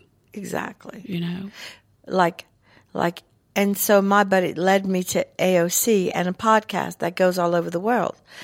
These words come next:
Speaker 1: You don't think I ever thought that in the beginning? Like, no. Like, I don't
Speaker 2: Right.
Speaker 1: know what I thought, but, and when I met you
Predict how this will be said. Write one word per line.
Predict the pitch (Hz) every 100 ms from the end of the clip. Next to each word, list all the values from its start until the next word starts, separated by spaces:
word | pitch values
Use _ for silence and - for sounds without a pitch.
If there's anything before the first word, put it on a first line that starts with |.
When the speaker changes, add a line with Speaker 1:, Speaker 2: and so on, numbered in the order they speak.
| - -
Speaker 1:
You | 208
don't | 196 190
think | 214 196
I | 175
ever | 175 180
thought | - - 196 - 160
that | 156 - -
in | 170 170
the | 160
beginning? | 165 226 202 - - _ _ _ _ _ _ _ _ _ _ _ _ _ _ _ _ _ _ _ _ _ _ _ - - - _ _ _ _ _ _ _ _ _ _ _ _
Like, | 156 156 151
no. | 147 175 233 151 151 - _ _ _ _ _ _ _ _ _ _ _ _
Like, | 165 165 156 -
I | 196
don't | 196
Speaker 2:
Right. |
Speaker 1:
know | - 170 196 - -
what | 160 160
I | 151
thought, | - 214 220 -
but, | 165 - _ _ _ _ _ _ _
and | 180 185
when | 190
I | 180
met | 175 160
you | 190 240 220 180